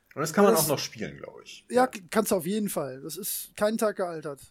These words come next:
Speaker 2: Wirklich nicht.
Speaker 1: Ja.
Speaker 2: Das ist nicht schlechter geworden. Kein bisschen. Das spre-,
Speaker 1: Hm.
Speaker 2: spielt's ja wirklich häufig.
Speaker 1: Ja.
Speaker 2: Das, äh, kann man, das wird auch, das wird auch grafisch nie scheiße sein. Das ist
Speaker 1: Nö, das
Speaker 2: natürlich,
Speaker 1: ist,
Speaker 2: nee,
Speaker 1: ja,
Speaker 2: überhaupt nicht. Das kannst
Speaker 1: Auflösung
Speaker 2: du wirklich
Speaker 1: ist halt
Speaker 2: noch
Speaker 1: so eine
Speaker 2: genau so
Speaker 1: Frage,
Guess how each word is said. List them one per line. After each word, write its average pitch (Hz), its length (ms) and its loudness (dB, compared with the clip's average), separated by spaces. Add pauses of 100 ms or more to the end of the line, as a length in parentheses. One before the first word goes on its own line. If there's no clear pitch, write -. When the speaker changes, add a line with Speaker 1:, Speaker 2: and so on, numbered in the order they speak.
Speaker 2:
Wirklich 202 280 -6
nicht. 143 220 -14
Speaker 1:
Ja. - 160 -18
Speaker 2:
Das - 260 -10
ist - 220 -6
nicht 226 180 -4
schlechter 190 320 -4
geworden. 156 360 -10
Kein 196 200 -6
bisschen. 151 460 -12 (120)
Das - 340 -20
spre-, - 260 -10
Speaker 1:
Hm. 214 100 -14 (320)
Speaker 2:
spielt's 131 280 2
ja 190 120 4
wirklich 165 260 -6
häufig. 165 480 -4
Speaker 1:
Ja. 180 60 -14
Speaker 2:
Das, - 300 -8
äh, 196 100 -10 (480)
kann 220 120 -4
man, 220 380 -4
das 202 200 -8
wird 233 240 -6
auch, 214 200 0 (880)
das 175 120 -2
wird 254 100 2
auch 226 140 4
grafisch 208 400 6
nie 190 180 2
scheiße 160 420 -2
sein. 135 280 -8
Das 139 120 -10
ist - 300 -8 (520)
Speaker 1:
Nö, 180 180 2
das 190 120 0
Speaker 2:
natürlich, 233 300 2
Speaker 1:
ist, - 160 -18
Speaker 2:
nee, 220 120 0
Speaker 1:
ja, 175 80 0
Speaker 2:
überhaupt 220 340 6
nicht. 165 100 -6
Das - 120 -8
kannst - 240 6
Speaker 1:
Auflösung 120 260 8
Speaker 2:
du 104 60 4
wirklich 104 80 2
Speaker 1:
ist - 60 -2
halt 95 120 4
Speaker 2:
noch 196 60 4
Speaker 1:
so 208 60 10
eine 233 100 8
Speaker 2:
genau 202 60 -2
so 208 140 0
Speaker 1:
Frage, 160 60 0